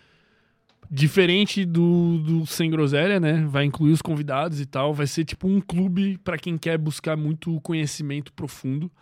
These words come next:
E vai ser um negócio extremamente bem feito, assim. Vai ser um negócio que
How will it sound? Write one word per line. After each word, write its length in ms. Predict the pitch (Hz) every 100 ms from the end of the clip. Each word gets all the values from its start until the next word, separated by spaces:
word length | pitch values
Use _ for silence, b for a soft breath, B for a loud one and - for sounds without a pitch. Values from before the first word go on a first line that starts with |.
| b b b b
E 80 | 139
vai 120 | 156
ser 160 | - 180
um 100 | 185
negócio 420 | 160 160 165 165
extremamente 1120 | - _ - 165 190 180 165 151 156 - 165
bem 300 | 135 139 139
feito, 400 | - 135 120 120
assim. 160 | 110
Vai 120 | 123 120
ser 120 | 139
um 60 |
negócio 460 | 135 131 135 131 -
que 340 | - 147 143